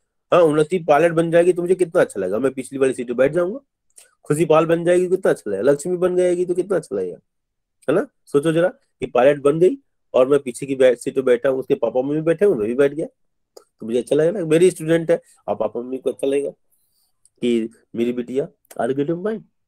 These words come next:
तो देश को अच्छा लगेगा कि बेटियां आगे बढ़ रही हैं, तो पूरे समाज को अच्छा लगता है। हाँ? तो किसी तरह का discrimination इस, अ, भक्ति movement में नहीं देखने को मिला। Last point है, if a devotee worship the chosen deity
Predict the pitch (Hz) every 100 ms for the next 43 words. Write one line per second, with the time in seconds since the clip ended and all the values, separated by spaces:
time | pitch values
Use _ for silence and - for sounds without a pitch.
0 | _ 110 120 143 151 143 139 139 139 123
1 | 110 104 113 101 117 131 131 135 156 _
2 | _ _ _ _ _ _ - 165 196 190
3 | 123 127 135 - 85 - - _ - -
4 | 185 277 _ _ _ _ _ - 160 165
5 | 196 180 180 160 123 - 143 151 165 185
6 | 170 _ _ _ _ - _ - - 139
7 | 131 127 117 - 117 101 120 131 143 107
8 | 101 110 160 180 165 - - 92 95 98
9 | - _ _ _ _ _ _ _ _ -
10 | 127 208 - 190 190 196 - _ _ 156
11 | 160 156 147 165 185 170 143 143 196 175
12 | 165 202 214 _ _ - 135 180 165 123
13 | 131 156 220